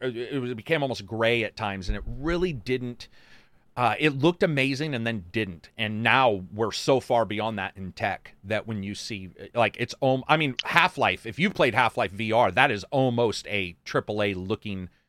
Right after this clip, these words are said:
Pancake game in V R. Like, that's how big the jump was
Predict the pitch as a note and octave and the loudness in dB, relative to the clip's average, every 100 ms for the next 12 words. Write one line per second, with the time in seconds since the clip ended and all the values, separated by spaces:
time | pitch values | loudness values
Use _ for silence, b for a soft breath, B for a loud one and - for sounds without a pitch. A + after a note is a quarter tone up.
0 | _ D#3 C3 C3 G#2+ F#2 F#2+ F#2 F2+ F#2 | _ -2 -2 -2 -4 -4 -6 -6 -8 -8
1 | F#2+ G2+ D2+ - A2 A2+ - - - A#2+ | -4 -4 -6 -8 -2 0 2 2 2 -2
2 | F2+ B2+ A2+ F#2 D#2+ A2 A#2 - F2+ E2 | 0 -4 -4 -8 -10 -6 -6 -6 -10 -10
3 | - | -12